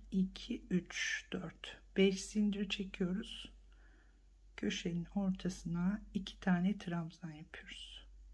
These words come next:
Tepesini birlikte topluyoruz.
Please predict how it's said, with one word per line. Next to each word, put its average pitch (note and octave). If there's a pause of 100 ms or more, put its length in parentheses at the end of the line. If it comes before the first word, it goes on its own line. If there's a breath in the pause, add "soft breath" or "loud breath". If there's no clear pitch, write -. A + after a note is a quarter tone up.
(3250 soft breath)
Tepesini F#3+
birlikte F3+
topluyoruz. E3+